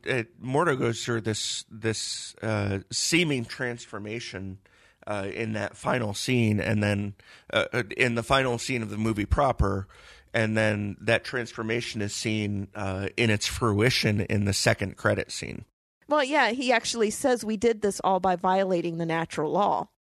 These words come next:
Speaker 2: And,
Speaker 1: Mm-hmm.
Speaker 2: and then he makes a, um, I think it's actually some of the last lines in the actual movie before you get to the, the, like, the little teaser scenes. But he says, "You still think there will be no consequences. The bill comes due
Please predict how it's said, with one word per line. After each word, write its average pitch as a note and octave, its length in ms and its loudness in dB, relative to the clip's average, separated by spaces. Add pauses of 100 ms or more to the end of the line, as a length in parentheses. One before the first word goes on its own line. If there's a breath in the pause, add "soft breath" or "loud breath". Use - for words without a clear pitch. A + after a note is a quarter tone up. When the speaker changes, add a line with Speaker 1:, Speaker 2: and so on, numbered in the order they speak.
(480)
Speaker 2:
And, A2 380 6
Speaker 1:
Mm-hmm. - 100 -2
Speaker 2:
and G3+ 120 2
then A3 100 2
he C#4+ 160 2
makes G#3 320 -2
a, E3+ 320 0 (100)
um, E3+ 280 2
I G#3+ 80 0
think C#4+ 180 2
it's F4+ 120 2
actually F#3 400 0
some G3+ 260 0
of E3 60 -2
the E3+ 60 0
last F3 300 2
lines F3+ 320 0
in E3+ 80 -6
the E3 80 -4
actual D#3+ 340 -4
movie F3 380 0
before F3+ 240 -2
you E3+ 80 4
get E3 180 0
to - 120 -6
the, C3+ 340 0
the, D#3+ 180 -6
like, D#3+ 200 -4
the D#3 100 -4
little D3+ 220 -2
teaser F#3 340 -4
scenes. D#3+ 440 -8
But D#3 260 0 (340 loud breath)
he G#3 80 0
says, G#3 240 2
"You G#3+ 80 -2
still G#3+ 220 0
think G3 240 -2
there F3+ 160 2
will F3+ 200 2
be F3+ 140 -2
no D#3+ 180 -2
consequences. F3 800 -4
The D#3+ 120 -2
bill E3+ 240 0
comes E3 400 -6
due D#3 300 0